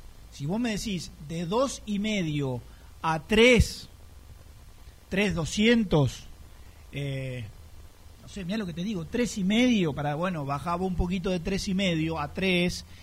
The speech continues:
y yo de dos y medio subo a dos ochocientos, tres, y le vemos los impuestos y demás. Por eso yo digo, si la propuesta, si,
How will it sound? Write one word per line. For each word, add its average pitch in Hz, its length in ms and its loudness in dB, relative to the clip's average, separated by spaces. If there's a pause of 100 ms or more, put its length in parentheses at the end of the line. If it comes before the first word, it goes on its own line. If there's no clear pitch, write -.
y 160 120 -6
yo 151 160 -8
de 180 100 -4
dos 190 200 -4
y 185 80 0
medio 190 300 0
subo 185 440 0
a 156 140 2
dos 180 180 2
ochocientos, 180 540 0
tres, 220 340 2 (260)
y 175 160 -4
le 160 160 -6
vemos 180 320 -2
los 175 200 -2
impuestos 202 520 2
y 202 60 0
demás. 208 260 2 (920)
Por 160 160 -4
eso 214 140 0
yo 208 140 0
digo, 190 300 0
si - 300 -6
la 165 180 -2
propuesta, 180 720 0
si, 175 220 -8